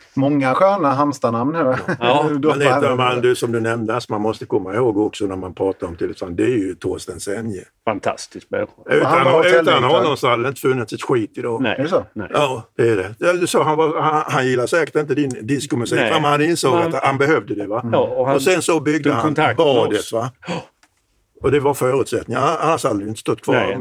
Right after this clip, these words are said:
Speaker 2: nej,
Speaker 3: nej.
Speaker 2: nej, nej.
Speaker 3: Så det var livsviktigt.
Speaker 2: Så de gjorde ju det här stor-, de gjorde ju
Speaker 3: Ja,
Speaker 2: två stora. De byggde ju
Speaker 3: ja, byggde
Speaker 2: det här
Speaker 3: ihop där ju, så att det var
Speaker 2: stora och sen, och sen rev de bort.
Speaker 3: <laughs> Ja, just det.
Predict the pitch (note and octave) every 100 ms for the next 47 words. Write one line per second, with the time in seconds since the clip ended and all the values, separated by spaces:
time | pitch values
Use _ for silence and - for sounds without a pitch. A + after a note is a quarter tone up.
0 | G2 F#2+ - D2+ - _ F#2 C#3 E3+ D#3+
1 | C3 C#3+ - - A2 - - B2+ E3+ F3
2 | F3+ E3 C3 B2+ F3 B2 - - D3 C#3+
3 | - - C#3 D3 C#3 C#3 B2+ D#3 A#2+ D3
4 | C#3 A2+ A#2+ C#3+ C#3 A#2 B2 B2+ A#2 A#2
5 | - B2 G2+ G2 G#2 F2+ F#2 - - A#2+
6 | A2+ C3 A#2 F2+ E2+ - - A#2 G#2 -
7 | C#3+ - C3+ C#3+ G2+ G2 A#2 C#2+ D#2 -
8 | - - - - C#3+ E3+ - G3 D3+ C3+
9 | C3 A2+ - G#2